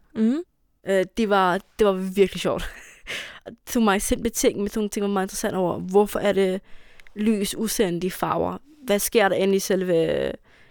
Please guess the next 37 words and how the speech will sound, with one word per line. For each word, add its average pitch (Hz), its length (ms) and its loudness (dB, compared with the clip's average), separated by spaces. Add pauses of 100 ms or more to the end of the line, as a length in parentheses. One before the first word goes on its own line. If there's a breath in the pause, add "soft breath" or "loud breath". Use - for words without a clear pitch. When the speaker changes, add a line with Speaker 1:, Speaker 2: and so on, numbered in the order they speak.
(120)
Speaker 2:
glasset, 196 380 4
lyser 185 300 0
lys 202 260 0
ind 180 140 -2
for, - 140 -2
og - 420 0 (360 loud breath)
hvilken 196 480 2
vinkler, 185 380 0
hvilken 190 360 -4
retninger 180 380 0
lys 180 340 -6
kører? 185 480 -2 (120)
Det 214 120 2
synes - 280 0
jeg 208 80 -2
bare 175 300 0
altid 190 280 -4
var 180 60 -4
interessant. - 640 -10 (420)
Øh, 156 440 -6 (200)
og - 220 -10
det 208 160 6
elsker 190 220 0
jeg 202 60 2
at - 20 0
læse, 180 280 -2
også - 160 -6
fordi 190 200 -4 (340 loud breath)
bare 247 160 4
det, 247 120 0
du 254 60 0
kan 220 160 -2
have 208 180 -4
en 214 260 -4
meget 208 380 -4
koncentreret 190 640 -6
lys, 320 480 2